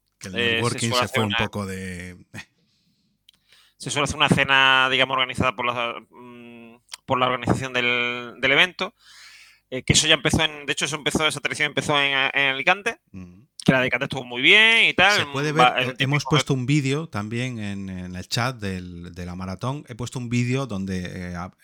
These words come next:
Speaker 1: grabó Maugan y aparece esa primera cena en Alicante, donde está
Speaker 2: Eso es.
Speaker 1: Mes, que parece una comunión o una boda.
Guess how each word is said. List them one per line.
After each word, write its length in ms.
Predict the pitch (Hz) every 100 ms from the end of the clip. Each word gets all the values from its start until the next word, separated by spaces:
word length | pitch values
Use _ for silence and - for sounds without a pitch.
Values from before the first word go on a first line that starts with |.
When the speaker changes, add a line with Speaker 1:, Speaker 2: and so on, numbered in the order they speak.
| -
Speaker 1:
grabó 420 | 90 92 90 104
Maugan 520 | 107 113 113 113 127 _ -
y 60 | 107
aparece 580 | 95 98 101 113 110
esa 240 | 104 - 104
primera 400 | 110 104 104 104
cena 440 | - 110 104 - _ _ -
en 80 | 92
Alicante, 600 | 92 90 104 98 107 - _ - _
donde 180 | 85 82
está 140 | -
Speaker 2:
Eso 80 | 90
es. 80 | 92
Speaker 1:
Mes, 160 | 95 -
que 100 | 95
parece 240 | 90 -
una 140 | 98
comunión 460 | 95 92 95 147 92
o 80 | 87
una 160 | 87 87
boda. 320 | 151 85